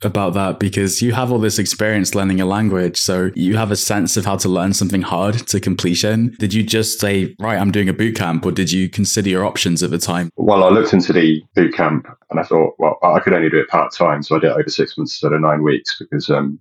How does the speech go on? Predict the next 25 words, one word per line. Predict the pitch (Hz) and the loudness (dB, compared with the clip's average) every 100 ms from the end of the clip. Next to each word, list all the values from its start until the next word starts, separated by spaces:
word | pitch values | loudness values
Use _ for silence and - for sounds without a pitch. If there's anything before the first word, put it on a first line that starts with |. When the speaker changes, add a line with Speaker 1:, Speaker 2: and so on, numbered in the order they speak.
| - | 0
Speaker 2:
I | |
needed | 82 76 | 2 4
a | 80 | 4
salary, | - 80 76 73 | 4 2 4 2
you | 69 | 0
know, | 71 - | -2 -6
to, | - _ _ - | -10 _ _ -8
you | |
know, | 67 73 _ | -6 -6 _
pay | - | 0
my | 76 | 2
wage, | 71 73 71 - | 2 2 0 -4
as | - | -6
it | - | -2
were, | 64 69 | 2 2
you | 73 | 2
know. | 71 - - | -2 -4 -6
So | - - 87 82 82 82 82 _ - | -2 4 4 4 4 2 -4 _ 0
they | 92 87 | 2 4
give | 101 | 4
you | 87 80 | 6 6
resources | 80 87 80 82 - | 4 4 2 0 -2
to | |
say, | - 78 76 76 73 - 73 | 0 2 2 2 -2 -4 -2
uh, | 73 76 | 0 0